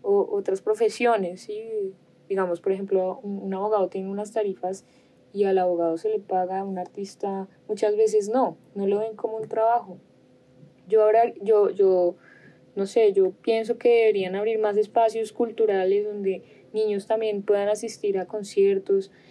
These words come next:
donde hay tantas casas, digamos, abandonadas en diferentes regiones del país, donde se pueda generar más cultura, más música, más teatro, más danza, más, más arte, ¿sí? Creo que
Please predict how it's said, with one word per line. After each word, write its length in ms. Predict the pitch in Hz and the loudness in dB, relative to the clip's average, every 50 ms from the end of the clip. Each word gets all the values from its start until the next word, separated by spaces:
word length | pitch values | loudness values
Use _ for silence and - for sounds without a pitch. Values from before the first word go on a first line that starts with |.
| _ _ _ - | _ _ _ -2
donde 280 | - 214 208 208 196 202 | -2 0 0 2 2 2
hay 200 | 196 190 185 185 | 4 4 2 0
tantas 520 | - - 220 220 220 214 208 226 226 208 | -2 -2 0 0 0 0 0 -2 -2 -2
casas, 400 | - - 233 226 226 226 220 214 | 0 2 2 2 2 2 0 0
digamos, 640 | 220 233 208 202 190 185 180 180 180 185 - - - - - | -2 -4 -6 -6 -6 -6 -6 -10 -12 -12 -16 -20 -14 -6 -2
abandonadas 1040 | 208 208 214 214 208 208 202 202 196 190 180 175 170 170 175 185 196 196 - - _ _ _ _ _ _ _ _ _ _ _ _ - | 0 0 0 0 0 -2 -2 -2 -2 -2 -4 -4 -6 -6 -8 -8 -10 -12 -16 -20 _ _ _ _ _ _ _ _ _ _ _ _ -2
en 300 | - 196 196 196 190 190 | 0 2 2 2 0 -2
diferentes 440 | 190 208 - 214 202 196 190 - 190 | -4 -4 -4 -4 -6 -4 -4 -2 -2
regiones 380 | 190 208 202 214 196 190 185 185 | 0 -2 -2 -2 -6 -4 -2 -2
del 120 | 202 196 | -2 -2
país, 280 | - 214 208 202 190 185 | 0 0 2 2 2 0
donde 200 | 180 180 180 190 | 0 -6 -10 -8
se 120 | - 214 | -8 -6
pueda 480 | 196 - 196 190 180 175 170 170 175 170 _ _ _ _ | -2 0 0 0 0 -2 -4 -4 -8 -12 _ _ _ _
generar 420 | - - 208 208 208 196 196 180 185 | -8 -4 -2 0 0 2 2 0 0
más 260 | 190 196 196 190 - | 0 -2 -4 -4 -6
cultura, 800 | - - 214 202 196 - - 226 226 220 214 208 196 190 180 - _ _ _ _ _ _ - | -4 -4 -4 -4 -4 -6 -4 -2 0 2 2 2 0 -2 -10 -12 _ _ _ _ _ _ -10
más 540 | 208 202 202 202 202 202 202 202 202 196 202 | -6 -4 -2 -2 -2 -2 -2 -2 -4 -4 -4
música, 680 | 214 220 233 240 240 247 233 - 226 202 - - 196 | -2 0 2 2 2 2 0 -4 -8 -10 -6 -6 -4
más 260 | 196 196 190 190 - | -4 -4 -6 -6 -6
teatro, 580 | - - 202 202 208 208 208 208 202 208 196 190 | 0 2 2 4 4 4 2 2 2 0 0 0
más 260 | 190 190 180 180 175 | -2 -4 -6 -8 -4
danza, 520 | 185 202 202 208 208 208 202 - 196 185 180 | -2 -2 -2 -2 -4 -8 -8 -10 -10 -10 -10
más, 520 | 180 180 180 175 175 175 175 175 - _ _ _ _ _ _ _ _ | -10 -10 -8 -8 -8 -8 -10 -12 -14 _ _ _ _ _ _ _ _
más 280 | - 208 208 202 208 - | -4 -2 -2 -2 0 2
arte, 500 | 214 208 196 185 - - - 175 - - _ _ _ _ _ _ _ | 2 4 2 0 -2 -6 -10 -10 -10 -12 _ _ _ _ _ _ _
¿sí? 320 | - - - 202 208 208 | -14 -6 -6 -6 -6 -6
Creo 280 | 202 - - 196 190 190 | -10 -4 -2 -2 -2 -2
que 400 | - - 208 202 202 190 185 190 | -2 0 2 2 2 0 0 -4